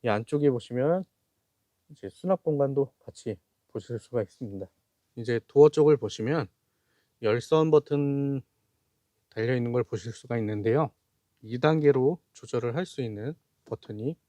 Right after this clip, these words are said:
달려 있습니다. 저희 대표님이 제가 가장 좋아한다는 뒷자리 커튼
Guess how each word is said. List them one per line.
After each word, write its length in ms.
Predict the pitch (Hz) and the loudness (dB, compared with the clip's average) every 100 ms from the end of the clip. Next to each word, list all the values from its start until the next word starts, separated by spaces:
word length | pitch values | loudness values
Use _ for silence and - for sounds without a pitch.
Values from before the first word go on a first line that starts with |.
| - _ _ | -20 _ _
달려 240 | _ 110 107 | _ -8 -8
있습니다. 560 | 95 - 107 101 98 - _ _ | -10 -12 -12 -12 -14 -18 _ _
저희 220 | - 127 | -2 0
대표님이 680 | 113 127 170 156 143 165 185 | 0 0 2 4 4 4 0
제가 220 | - 110 | 0 -4
가장 300 | 107 120 139 | -2 0 0
좋아한다는 840 | 127 131 147 147 131 127 135 190 190 _ _ - _ _ _ | 0 2 4 4 2 0 2 0 -2 _ _ -20 _ _ _
뒷자리 300 | - - 120 | -8 -2 -2
커튼 380 | - 160 165 | 0 0 0